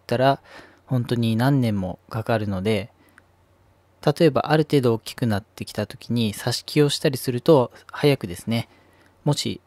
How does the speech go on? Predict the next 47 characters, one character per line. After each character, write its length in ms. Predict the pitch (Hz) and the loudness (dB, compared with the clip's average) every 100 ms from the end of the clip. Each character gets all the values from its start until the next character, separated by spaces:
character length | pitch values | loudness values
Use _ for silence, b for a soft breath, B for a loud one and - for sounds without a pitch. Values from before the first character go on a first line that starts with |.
| - | -2
レ 140 | 139 | 2
モ 160 | 143 120 | 2 2
ン 80 | 104 | 0
の 80 | |
実 160 | 98 107 | -2 -4
を 60 | 104 | -6
収 220 | - 123 | -4 -4
穫 260 | 120 117 120 | -4 -6 -6
し 80 | |
た 80 | - | -6
い 60 | 113 | -4
と 120 | 101 | -6
か、 220 | - - - | -10 -12 -14
そ 260 | - 143 | -4 -2
う 20 | |
い 460 | 135 139 139 139 139 | 0 0 0 2 0
う 40 | |
場 120 | 135 131 | 0 2
合 160 | 143 | 4
は 180 | 151 147 | 4 2
で 100 | 131 | 0
す 160 | 131 107 | -4 -4
ね、 200 | 98 - b b b | -4 -8 b b b
挿 160 | - - | -6 -6
し 100 | - | -6
木 140 | - | -8
と 100 | 113 | -4
い 240 | 104 104 | -4 -4
う、 80 | 110 | -6
あ 120 | - 107 | -6 -4
の、 340 | 101 95 98 | -4 -4 -6
方 160 | - 104 | -4 -4
法 240 | - 104 | -2 -4
で、 220 | 101 101 - - _ _ _ _ - _ _ b b b b _ _ | -2 -6 -8 -20 _ _ _ _ -20 _ _ b b b b _ _
途 120 | 135 | -2
中 200 | - 120 | 2 4
で 220 | 113 110 - - | 4 2 -4 -2
枝 240 | 120 117 | 0 2
を 40 | 110 | 0
切 140 | - | -8
っ 20 | |
て 280 | - 175 156 | 0 2 2
く 100 | - | -2
っ 40 | - | -10
つ 100 | - | -6
け 120 | 117 | -6
て 200 | - - | -6 -10